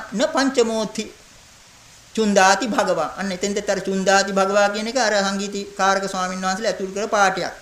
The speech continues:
මේ භාග්‍යතුන් වහන්සේ මේ උත්තර දෙන්නේ කියන එක. මොකද එතකොට පළවෙනි පදෙන් කියවෙන්නේ "චතුරෝ සමනා න පංචෝම-,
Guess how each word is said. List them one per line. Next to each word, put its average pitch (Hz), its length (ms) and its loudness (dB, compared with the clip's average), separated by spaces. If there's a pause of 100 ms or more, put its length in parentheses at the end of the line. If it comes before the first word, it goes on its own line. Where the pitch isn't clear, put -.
(380)
මේ 175 260 -8
භාග්‍යතුන් 214 480 0
වහන්සේ 233 320 0
මේ 226 160 -4
උත්තර 220 280 0
දෙන්නේ 202 260 -4
කියන 180 160 -4
එක. - 120 -12 (580)
මොකද 208 300 -8 (140)
එතකොට 202 300 -4
පළවෙනි 196 340 0
පදෙන් 185 280 -2
කියවෙන්නේ 196 520 0 (320)
"චතුරෝ 285 440 4
සමනා 233 380 0
න 240 120 -2
පංචෝම-, 220 540 -2